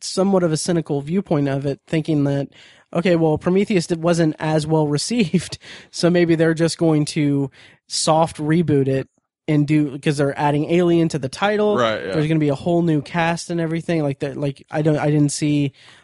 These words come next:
Speaker 1: um, then I, I assumed that it was be, it would just be completely disconnected from it, but I'm,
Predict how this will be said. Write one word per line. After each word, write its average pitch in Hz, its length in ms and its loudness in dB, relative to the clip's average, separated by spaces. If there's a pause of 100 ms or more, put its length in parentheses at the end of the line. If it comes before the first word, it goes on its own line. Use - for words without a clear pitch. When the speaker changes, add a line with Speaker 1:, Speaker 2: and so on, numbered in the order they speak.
(120)
Speaker 1:
um, 135 760 0 (800)
then 156 160 2
I, 160 220 4
I 151 340 2 (200)
assumed 160 380 2
that 139 80 2
it 139 60 2
was 135 140 -2
be, 139 400 0
it 143 80 -2
would 135 100 -2
just 135 180 -4
be 131 360 -4
completely 131 720 -4 (460)
disconnected 151 560 0
from 127 200 -2
it, 131 120 -4
but 151 260 0
I'm, 165 240 4